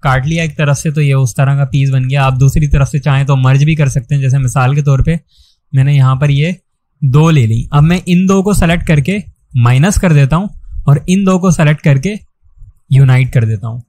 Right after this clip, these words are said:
तो ये देखें, ये एक puzzle piece हमारा ready हो चुका है। circle हालांकि छोटे होते हैं, मैंने काफ़ी बड़े बनाए, तो अगर आप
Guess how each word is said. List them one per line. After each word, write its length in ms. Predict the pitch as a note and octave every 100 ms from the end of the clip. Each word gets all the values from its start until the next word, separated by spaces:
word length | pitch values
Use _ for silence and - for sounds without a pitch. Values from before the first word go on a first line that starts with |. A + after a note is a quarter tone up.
| _ _ _ -
तो 60 |
ये 120 | C#3
देखें, 240 | B2+ C3 D#3+
ये 240 | D#3+ D#3+
एक 140 | F3+ _ _ _ -
puzzle 280 | D#3+ D3+ E3
piece 400 | D#3 D#3 E3 - D#3
हमारा 460 | C3+ C3+ G3+ - - - -
ready 260 | B2+ B2
हो 120 | A#2+ A#2
चुका 260 | A#2+ A2+
है। 140 | B2 - - - - -
circle 420 | - E3 D3+ F#3
हालांकि 380 | E3 D3+ D#3 F3
छोटे 300 | - C#3+ F3
होते 200 | D3 E3+
हैं, 60 |
मैंने 200 | D#3+ D3
काफ़ी 280 | D3 C3 E3+
बड़े 280 | B2 A#2+ A#2+
बनाए, 340 | A2+ A2 B2 - - _ _
तो 60 | C3+
अगर 200 | B2 C#3+
आप 240 | C#3+ D3